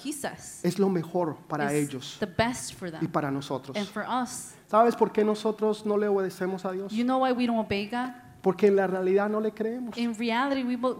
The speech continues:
Speaker 1: we don't believe him.
Speaker 2: Esa es la verdad.
Speaker 1: That's true.
Speaker 2: Entonces, no diem-, no diezmamos.
Speaker 1: We don't tithe
Speaker 2: Porque no le creemos a Dios que Él suplirá todas nuestras necesidades.
Speaker 1: because we don't believe that God will supply all our
Speaker 2: No lo
Speaker 1: needs.
Speaker 2: hacemos.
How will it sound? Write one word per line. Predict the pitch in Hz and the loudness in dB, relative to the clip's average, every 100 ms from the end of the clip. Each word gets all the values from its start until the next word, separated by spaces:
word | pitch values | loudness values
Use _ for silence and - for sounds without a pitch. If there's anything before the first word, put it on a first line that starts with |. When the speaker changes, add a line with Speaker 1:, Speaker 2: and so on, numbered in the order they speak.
| 214 | -2
Speaker 1:
we | |
don't | 240 247 | -2 -2
believe | 240 302 - | -2 -4 -6
him. | 170 | 0
Speaker 2:
Esa | 202 202 | 2 4
es | 226 | 2
la | 220 | 0
verdad. | 226 208 240 - | -2 -6 -10 -8
Speaker 1:
That's | 220 214 - - | -6 -6 -8 0
true. | - | 6
Speaker 2:
Entonces, | 226 - - | 6 4 4
no | 214 247 | 6 8
diem-, | 262 247 233 | 8 6 4
no | - 226 | 4 4
diezmamos. | 240 254 254 269 285 262 - - - | 6 2 2 2 2 0 -4 -12 -4
Speaker 1:
We | 233 | 0
don't | 247 | 0
tithe | - 269 311 285 - - | -2 0 0 0 -6 -4
Speaker 2:
Porque | - 208 226 | 2 6 6
no | 208 208 | 6 6
le | 247 | 2
creemos | - 214 214 226 226 | 4 6 6 4 2
a | 208 | 2
Dios | 220 220 | 2 0
que | - | 2
Él | 214 | 2
suplirá | - 214 214 202 196 196 | 2 -2 0 2 2 2
todas | 220 220 208 | 0 2 0
nuestras | 202 190 - 233 - - _ _ _ - | -2 -4 -6 -8 -10 -20 _ _ _ -18
necesidades. | 175 151 175 - 262 | -14 -12 -12 -6 -2
Speaker 1:
because | 269 233 | -2 0
we | 262 | 0
don't | 269 | 0
believe | 247 247 240 | -2 -4 -2
that | 233 | 0
God | 233 | 0
will | |
supply | 226 240 233 | -2 -4 -2
all | 220 214 | 0 0
our | 214 | 0
Speaker 2:
No | 214 | 0
lo | 294 | 0
Speaker 1:
needs. | 214 | -2
Speaker 2:
hacemos. | 233 - | -4 -8